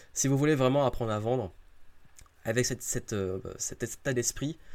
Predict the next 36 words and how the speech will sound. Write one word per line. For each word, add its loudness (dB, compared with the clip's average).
allez 4
voir 2
en, -2
en -2
descriptif, -6
euh, -4
la -12
petite -8
ressource -2
que -2
je -8
vous -6
mets. -2
Je -4
vous -4
offre 0
une 0
formation -4
de -4
masterclass -2
sur -2
la 2
vente. -8
Et -6
ça -2
va -2
peut-être -4
vous -4
aider -2
à, -6
à 2
vous 0
débloquer 4
dessus. -8
Et -6
puis, -8